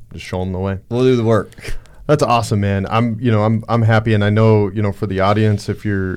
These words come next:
Speaker 1: if you're an agent or your brokerage or company, um, wants to have Derek in, um, to explain this and just have, you know, a group conversation or one-on-one conversations, I know that you're willing to do that. I mean, you've done that for our team twice now over the course of the last year. Our team always loves when you come 'cause they're,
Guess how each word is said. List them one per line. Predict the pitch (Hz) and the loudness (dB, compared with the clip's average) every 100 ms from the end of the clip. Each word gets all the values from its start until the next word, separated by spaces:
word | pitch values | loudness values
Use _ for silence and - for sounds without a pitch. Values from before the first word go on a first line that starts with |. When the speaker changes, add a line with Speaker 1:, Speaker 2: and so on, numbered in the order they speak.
| - | -8
Speaker 1:
if | 98 | -6
you're | 98 95 87 95 - | -4 -4 -6 -10 -12
an | 95 87 | -12 -4
agent | 110 110 110 107 101 | -2 0 0 0 -2
or | 90 90 | -6 -6
your | 87 | -8
brokerage | 95 110 110 107 104 95 | -4 -2 0 -2 -4 -4
or | 92 82 | -10 -8
company, | 120 110 110 104 98 92 | -4 -2 -2 -2 -4 -6
um, | - 95 92 90 90 90 | -6 -6 -4 -4 -6 -6
wants | 98 98 - | -6 -6 -6
to | |
have | 95 98 | -4 -4
Derek | 92 98 98 104 | -2 -2 -2 -2
in, | 98 101 92 - | -2 0 -2 -6
um, | 90 90 | -6 -6
to | 85 | -6
explain | 101 - 92 120 | -8 -6 -4 -2
this | 123 90 - | -2 -6 -8
and | 92 | -10
just | 95 | -6
have, | 101 107 107 - | -4 -4 -4 -10
you | 107 104 | -6 -4
know, | 92 | -4
a | |
group | 87 104 110 | -4 -4 -2
conversation | 117 104 101 107 101 101 | -2 -2 -2 -4 -4 -6
or | 90 | -6
one-on-one | 90 101 95 92 101 | -4 -4 -2 -2 -4
conversations, | 98 95 92 - 95 - 98 90 | -4 -6 -6 -8 -8 -8 -10 -8
I | |
know | 92 | -8
that | 92 - | -8 -10
you're | 92 | -10
willing | 90 92 85 | -8 -8 -10
to | |
do | 80 95 | -10 -8
that. | 90 95 104 | -4 -4 -6
I | 87 | -8
mean, | 90 | -10
you've | 90 | -6
done | 95 | -6
that | 92 87 | -6 -8
for | - | -6
our | 92 | -8
team | 87 98 92 | -6 -10 -10
twice | 95 85 90 | -8 -8 -8
now | 98 92 | -8 -6
over | 90 90 | -6 -8
the | 87 | -8
course | 95 90 - | -8 -8 -10
of | 87 | -8
the | |
last | 80 82 - | -8 -8 -8
year. | 92 95 87 | -4 -2 -4
Our | 95 | -6
team | - 127 | -4 -4
always | - 101 110 95 | -2 0 0 0
loves | 104 104 98 | 0 -2 -4
when | 98 | -8
you | 80 | -8
come | 95 98 104 | -6 -4 -4
'cause | 98 90 | -6 -8
they're, | 101 90 | -6 -6